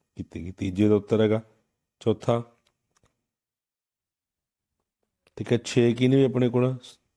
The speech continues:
ਸੌਰੀ, ਸੁਤੰਤਰਤਾਵਾਂ ਨੇ। ਠੀਕ ਹੈ, ਮੌਲਿਕ ਅਧਿਕਾਰ ਨਹੀਂ ਹੈ। ਠੀਕ ਹੈ,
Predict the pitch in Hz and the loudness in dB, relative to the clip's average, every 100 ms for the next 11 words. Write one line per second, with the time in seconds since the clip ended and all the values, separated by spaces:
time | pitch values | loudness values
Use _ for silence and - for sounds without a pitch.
0 | _ _ _ _ - 117 98 90 - _ | _ _ _ _ -4 0 0 0 -4 _
1 | _ _ - - 110 101 113 110 120 120 | _ _ -20 -2 0 2 -2 0 0 2
2 | 123 127 - _ _ _ _ _ _ _ | 2 0 -6 _ _ _ _ _ _ _
3 | _ _ _ _ 127 139 151 _ _ _ | _ _ _ _ -8 -6 -6 _ _ _
4 | _ _ _ _ _ _ _ _ 107 110 | _ _ _ _ _ _ _ _ 0 2
5 | 113 117 123 127 131 120 117 123 - - | 2 2 0 0 2 2 2 -2 -8 -6
6 | 104 107 113 120 117 117 _ _ _ _ | 0 2 4 4 2 0 _ _ _ _
7 | _ _ _ _ _ _ _ _ _ _ | _ _ _ _ _ _ _ _ _ _
8 | _ _ _ 135 | _ _ _ -10